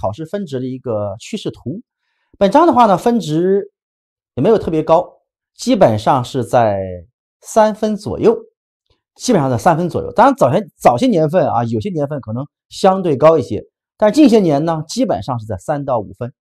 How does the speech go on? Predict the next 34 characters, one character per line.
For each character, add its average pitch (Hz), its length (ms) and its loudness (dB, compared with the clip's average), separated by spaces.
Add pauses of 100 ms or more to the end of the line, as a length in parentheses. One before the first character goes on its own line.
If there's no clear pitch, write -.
(500)
从 269 180 2
考 196 180 8
试 208 80 0
题 214 220 -2
目 214 80 2
类 208 160 6
型 170 160 -2
来 147 160 2
看 151 280 -8
呢， 101 80 -8 (540)
咱 131 180 4
们 135 300 2
主 147 140 -4
要 135 100 6
还 117 140 -2
是 113 100 -10
计 147 180 -10
算， 170 320 -8 (540)
是 143 60 4
吧？ 117 160 4
计 143 100 -4
算 147 240 -8
的， - 80 -20 (220)
当 175 120 6
然 156 80 6
也 170 60 6
有 196 140 8
一 123 40 0
些 156 100 -2
文 127 200 -2
字 170 80 -6
性 107 160 -8
的 98 60 -8
题。 - 240 -20